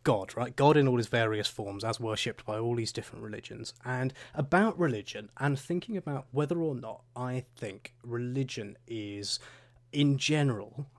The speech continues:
a good thing for the planet or not, right? Um, and you would hope, so I, I thought a few things about this. I wanted to know what you think. The first thing I thought was, you would hope, would you not, if you just sat down and looked about it, if you designed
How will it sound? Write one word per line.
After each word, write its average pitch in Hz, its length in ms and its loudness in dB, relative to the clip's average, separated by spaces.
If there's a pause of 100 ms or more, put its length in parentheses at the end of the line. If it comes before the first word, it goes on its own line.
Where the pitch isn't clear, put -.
(180)
a 123 80 -2
good 120 320 -2
thing 98 500 -8
for - 140 -8
the 110 100 -8
planet 98 460 -8
or 113 180 -10
not, 117 280 -8 (180)
right? 120 220 -8 (840)
Um, 143 340 4
and 170 160 2
you 247 160 4
would 233 120 2
hope, 139 200 4
so 185 140 2
I, 202 100 2
I 196 60 4
thought - 260 -2
a - 20 -12
few 175 220 -2
things 104 220 -8
about 98 200 -8
this. - 220 -10
I 139 40 -4
wanted 131 180 -4
to - 80 -8
know 113 100 -4
what 107 200 -6
you 110 100 -6
think. 101 200 -10
The 113 60 -10
first 214 320 6
thing 131 140 2
I 113 120 -2
thought - 320 -8
was, 110 380 -4 (320)
you 170 220 2
would 214 180 0
hope, - 480 -4 (140)
would 131 360 -2
you 113 360 -8
not, 101 600 -8
if 131 140 -4
you 139 80 0
just 175 180 2
sat - 200 -2
down 147 180 4
and 127 180 0
looked 139 260 0
about - 300 -10
it, 131 60 -6
if 123 80 -8
you 160 80 -4
designed 127 720 0